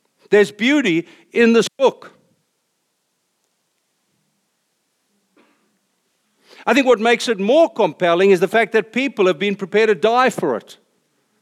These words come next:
Dana and I were in Oxford when she went to study there, and we, there was a, a particular spot on Broad Street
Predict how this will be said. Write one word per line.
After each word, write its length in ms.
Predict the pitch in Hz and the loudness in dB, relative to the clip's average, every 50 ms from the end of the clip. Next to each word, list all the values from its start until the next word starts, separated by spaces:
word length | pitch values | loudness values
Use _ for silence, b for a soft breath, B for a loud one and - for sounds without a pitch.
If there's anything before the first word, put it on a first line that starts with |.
| _ _ _ _ _ _ _ _ _ _ _ _ _ _ _ _ _ _ _ _ _ _ _ _ _ | _ _ _ _ _ _ _ _ _ _ _ _ _ _ _ _ _ _ _ _ _ _ _ _ _
Dana 280 | - 175 202 220 220 214 | -2 2 2 2 2 2
and 100 | 202 202 | 2 2
I 140 | 196 196 196 | 0 0 0
were 180 | 190 185 185 | 0 0 -2
in 60 | 175 | -2
Oxford 520 | 180 196 208 196 - - - - 165 156 139 | -2 -4 -4 -6 -8 -12 -10 -6 -6 -6 -6
when 140 | 147 160 160 | -6 -8 -6
she 180 | - - 190 | -6 -6 -4
went 160 | 180 180 180 180 | -4 -4 -4 -4
to 80 | 180 165 | -8 -10
study 420 | - - - 208 208 214 196 202 | -8 -6 -2 -2 -2 -2 -2 -6
there, 280 | 170 147 160 156 160 165 | -8 -4 -2 -2 0 0
and 160 | 160 165 165 | -2 -2 -2
we, 200 | 160 170 185 170 | -2 -2 -2 -2
there 100 | 180 180 | 0 0
was 200 | 180 185 170 156 | 0 0 0 2
a, 140 | 180 165 143 B B B B | 0 -2 -2 B B B B
a 60 | 151 | -10
particular 560 | 151 185 180 - 254 262 254 - 247 226 208 - | -6 -6 -4 -2 -2 -4 -2 -2 -2 0 0 0
spot 520 | - - - - - 240 226 214 220 - | -2 -6 -6 -4 0 0 0 0 -2 -4
on 120 | 196 175 | -4 -4
Broad 360 | 156 139 190 214 226 240 214 - | -2 0 2 4 4 2 0 -2
Street 540 | - - - - - 127 113 - - - | -10 -12 -10 -8 -8 -8 -8 -8 -12 -20